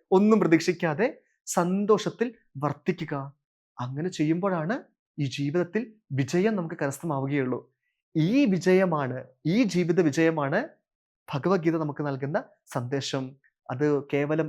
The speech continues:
ഇന്ദ്രിയ അനുഭൂതിയല്ല, അതിലും ഉപരി എത്രയോ ശ്രേഷ്ഠമായിട്ടുള്ള, പരമാനന്ദകരമായിട്ടുള്ള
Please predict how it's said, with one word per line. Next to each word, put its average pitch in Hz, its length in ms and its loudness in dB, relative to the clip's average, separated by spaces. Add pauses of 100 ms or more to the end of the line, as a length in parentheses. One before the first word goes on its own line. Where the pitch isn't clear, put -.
(140)
ഇന്ദ്രിയ 147 380 0
അനുഭൂതിയല്ല, 180 580 0 (640)
അതിലും 151 400 0
ഉപരി 160 260 -2 (240)
എത്രയോ 180 360 2
ശ്രേഷ്ഠമായിട്ടുള്ള, 185 880 0 (540)
പരമാനന്ദകരമായിട്ടുള്ള 175 1400 0